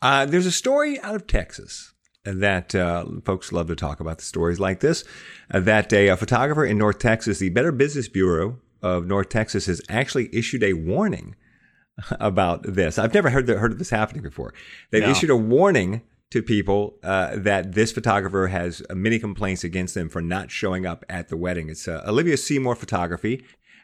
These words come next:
Speaker 1: uh, and they published this warning saying, this is Collin County, Texas, saying, you know, she doesn't show up, uh, for her wedding. She takes deposits,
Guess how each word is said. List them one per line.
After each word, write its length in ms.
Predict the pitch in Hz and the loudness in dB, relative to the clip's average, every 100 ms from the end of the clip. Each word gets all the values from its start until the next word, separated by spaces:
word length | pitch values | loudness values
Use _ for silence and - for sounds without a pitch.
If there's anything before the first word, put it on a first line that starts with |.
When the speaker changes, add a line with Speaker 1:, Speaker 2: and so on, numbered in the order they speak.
| - | -6
Speaker 1:
uh, 260 | 104 104 98 | 0 0 0
and 540 | 110 110 104 101 98 | 0 0 2 0 -2
they 380 | 98 76 98 95 | -4 -4 -2 0
published 320 | 104 104 117 | 0 -2 -2
this 120 | 143 | -4
warning 320 | 127 113 117 139 | -4 -2 -2 -2
saying, 420 | 113 90 90 82 | -2 -2 -2 -6
this 160 | 92 - | -8 -10
is 60 | |
Collin 280 | - 95 107 | -4 -2 -2
County, 200 | 107 127 | -2 -2
Texas, 360 | 120 120 143 - | 0 -2 -2 -4
saying, 380 | 104 90 80 92 | -2 -4 -6 -6
you 60 | |
know, 160 | 95 127 | -4 -4
she 160 | - | -2
doesn't 180 | 95 104 | 0 0
show 240 | 120 139 123 | 0 2 4
up, 260 | 127 - - | 4 2 -2
uh, 340 | 110 104 101 | 2 2 0
for 240 | - 104 | -2 -2
her 160 | 98 92 | 0 0
wedding. 300 | 101 156 196 | 2 2 2
She 160 | 185 101 | 0 -2
takes 180 | 95 | -4
deposits, 640 | - - 98 120 170 170 | -4 -4 -2 -2 -4 -6